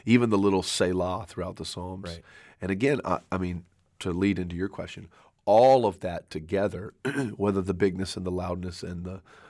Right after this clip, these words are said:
Speaker 1: the, like, full, robust singing or the quiet stillness, "Be still and know, be still and know that I am God."
Speaker 2: Right.
Speaker 1: All of those things are, I think, divinely intended. They're,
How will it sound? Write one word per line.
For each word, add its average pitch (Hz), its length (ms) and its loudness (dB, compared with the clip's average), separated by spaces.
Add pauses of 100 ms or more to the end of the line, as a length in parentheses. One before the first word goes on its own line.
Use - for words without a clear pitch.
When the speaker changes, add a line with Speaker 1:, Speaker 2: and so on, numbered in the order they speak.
(360)
Speaker 1:
the, 95 100 -4
like, 80 220 -6
full, 120 600 8
robust 101 480 4
singing 95 480 -4
or 90 460 -6
the 95 100 -10
quiet 92 540 -2
stillness, 92 600 -4
"Be - 140 -12
still 95 320 -8
and 87 120 -6
know, 90 400 -6 (680)
be 101 120 2
still 98 220 -2
and 95 100 -4
know 92 100 -2
that 90 120 -2
I 95 120 -6
am 90 100 -12
God." 87 540 -4 (180)
Speaker 2:
Right. 69 180 -16
Speaker 1:
All 113 300 8
of 101 100 -2
those 98 200 -6
things 92 260 -10
are, 87 220 -6 (1080)
I 98 120 0
think, 104 160 2
divinely 90 600 2 (720)
intended. 90 640 0 (160)
They're, 95 140 2